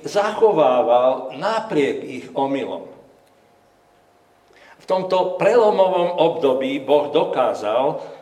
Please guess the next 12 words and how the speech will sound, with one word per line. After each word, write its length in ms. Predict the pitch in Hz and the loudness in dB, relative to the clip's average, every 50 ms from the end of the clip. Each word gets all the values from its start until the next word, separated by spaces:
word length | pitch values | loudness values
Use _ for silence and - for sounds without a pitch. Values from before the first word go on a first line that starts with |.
| - - | -10 -4
podľa 400 | 117 123 120 123 120 127 123 120 | -4 -4 0 2 2 2 2 2
ôsmeho 480 | 139 147 147 147 156 143 135 135 123 | 2 2 0 0 -2 -4 -2 -2 -4
verša, 720 | 120 123 127 131 127 - - 131 123 123 123 - - - - - - - - - _ _ _ _ - - | -2 0 -2 -2 -2 -2 -2 -2 0 0 -2 -2 -6 -12 -16 -18 -20 -20 -20 -20 _ _ _ _ -10 -8
ako 400 | 120 110 - - - 107 - 120 | -8 -8 -8 -10 -12 -12 -6 -4
milostivý, 1040 | 143 175 185 180 180 175 180 180 180 160 147 143 135 131 131 127 127 120 123 - - - - - - - _ | -4 -2 -2 -2 -2 -2 -2 -2 -2 -2 -4 -4 -4 -6 -8 -8 -10 -10 -14 -16 -18 -20 -20 -20 -20 -20 _
ľútostivý, 1120 | 117 120 139 160 165 160 - 156 143 139 - - - 123 120 110 113 113 113 113 110 110 - - - - - _ - | -4 0 4 4 4 4 2 0 0 0 -2 -6 -8 -10 -10 -10 -10 -10 -12 -12 -14 -16 -18 -20 -20 -20 -20 _ -20
zhovievavý 1200 | - - - 139 147 147 147 143 139 135 127 127 123 120 117 113 113 117 117 113 113 110 - - - - _ _ _ _ | -18 -12 0 2 2 4 4 2 0 0 0 2 2 0 2 0 -2 -8 -10 -12 -14 -16 -18 -20 -20 -20 _ _ _ _
a 160 | - - - - - | -6 -6 -6 -6 -6
bohatý 800 | - 127 131 131 131 127 120 120 - - - 95 90 87 82 - | -6 -6 -4 -4 -2 -2 -4 -4 -4 -8 -12 -14 -14 -14 -16 -16
v 40 | - 104 | -10 -6
milosti. 560 | 110 110 104 95 87 - - - - - - - _ _ _ _ _ _ _ _ _ _ _ _ _ _ _ _ _ _ _ _ _ _ _ _ _ _ _ _ _ _ _ _ _ _ _ _ _ _ - - _ _ _ _ - - - - - - - - | -6 -6 -6 -6 -8 -10 -14 -18 -20 -20 -20 -20 _ _ _ _ _ _ _ _ _ _ _ _ _ _ _ _ _ _ _ _ _ _ _ _ _ _ _ _ _ _ _ _ _ _ _ _ _ _ -20 -20 _ _ _ _ -20 -20 -20 -20 -20 -20 -12 -4
Dávid 640 | 147 170 233 240 233 208 202 196 196 - - - | 0 2 2 2 2 2 0 -2 -4 -6 -10 -12